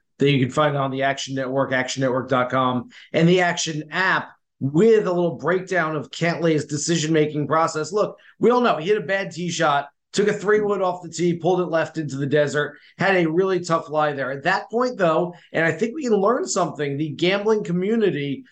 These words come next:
that is betting on a regular basis can learn from this, because we talk about analytics all the time. You watch an N F L game,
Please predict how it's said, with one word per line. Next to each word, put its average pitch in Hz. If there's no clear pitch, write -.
that 170
is 180
betting 185
on 180
a 170
regular 170
basis 185
can 160
learn 208
from 175
this, 147
because 165
we 196
talk 262
about 233
analytics 185
all 143
the 131
time. 120
You 147
watch 196
an 175
N 185
F 160
L 165
game, 165